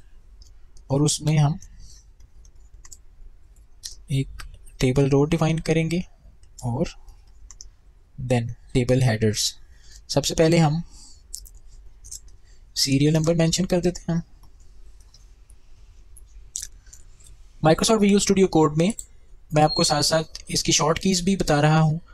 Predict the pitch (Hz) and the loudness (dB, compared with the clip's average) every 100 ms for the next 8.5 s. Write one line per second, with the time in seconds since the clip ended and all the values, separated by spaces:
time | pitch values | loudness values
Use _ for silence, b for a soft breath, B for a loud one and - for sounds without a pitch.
0 | B - 160 202 180 175 175 175 - - | B -2 2 2 2 2 2 0 -6 -20
1 | - - - - 165 180 - 160 151 156 | -20 -20 -6 2 2 2 0 4 4 4
2 | 165 143 139 - - - 131 151 - 185 | 2 -2 -2 -10 -20 -8 0 0 0 2
3 | 190 190 170 156 170 - - 151 - 196 | 2 4 2 0 -4 -8 -4 -4 -2 -2
4 | 160 127 131 135 139 143 151 160 151 151 | 0 0 0 0 0 2 0 0 0 2
5 | 156 156 160 - - - 156 156 170 165 | 0 2 0 0 -8 -2 0 4 4 4
6 | 143 160 165 - - - - 156 156 143 | 4 2 2 -4 -20 -10 -2 -2 2 2
7 | 151 196 165 151 - B B 160 - 185 | 4 4 4 2 -4 B B 0 2 2
8 | 170 165 160 160 | 2 4 2 2